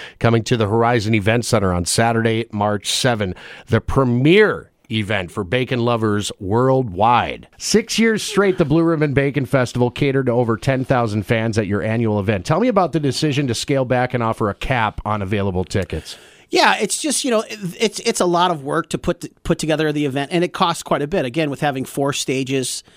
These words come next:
Speaker 2: um, you know, multiple, we'll have twelve different bands, six different D Js.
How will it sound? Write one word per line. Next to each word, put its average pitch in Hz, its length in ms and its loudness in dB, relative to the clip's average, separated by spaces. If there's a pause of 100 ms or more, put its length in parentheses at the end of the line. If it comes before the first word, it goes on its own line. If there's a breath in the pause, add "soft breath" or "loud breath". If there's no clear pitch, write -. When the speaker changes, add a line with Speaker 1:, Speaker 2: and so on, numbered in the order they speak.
(360 soft breath)
Speaker 2:
um, 110 600 -6
you 135 60 -4
know, 113 100 -4
multiple, 123 480 -4
we'll 117 120 -6
have 123 280 -2 (120)
twelve 139 340 -2
different 131 380 -6
bands, 151 520 -2
six - 600 -8
different 113 340 -6
D 170 220 -2
Js. 147 640 -2